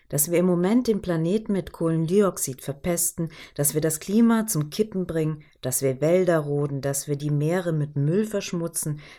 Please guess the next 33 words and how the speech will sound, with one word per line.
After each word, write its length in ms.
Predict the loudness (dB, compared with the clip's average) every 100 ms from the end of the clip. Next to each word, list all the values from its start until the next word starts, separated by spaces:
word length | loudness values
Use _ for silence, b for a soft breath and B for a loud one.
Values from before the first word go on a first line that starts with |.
| -4
dass 240 | -2 -2
wir 220 | 0 -2
die 200 | 0 -2
limitierten 720 | -2 0 0 -2 0 0 0
Ressourcen 640 | -2 -2 -2 -2 -2 -2 -4
viel 340 | -4 -4 -4
zu 180 | -4 -8
schnell 320 | -4 -2 -4
verbrauchen 720 | -2 -6 -4 -2 -2 -2 -6 B B B
und 120 | 0 2
dass 220 | 2 0
wir 140 | -2
zum 160 | -2 -2
Großteil 760 | 2 4 4 2 -6 -10 -8
sinnlose 640 | -4 2 2 2 0 -2
Kriege 360 | -4 -2 0 0
führen. 420 | -2 -2 -2 -2 B 0
Und 420 | 2 4 0 -6
jeder 340 | 2 6 6 6
von 200 | 2 -2
uns 320 | -2 -2 -2
muss 160 | -2
sich 160 | -2 -4
da 140 | -2
natürlich 580 | -2 -2 -2 -2 -4 -2
an 100 | -2
die 180 | -2 -2
eigene 480 | 0 2 2 2 2
Nase 440 | 0 0 -2 -4
fassen 420 | -4 -4 -4 -4
und 140 | -4 -4
sich 160 | -6
überlegen, 640 | -6 -4 -2 -2 -2 -4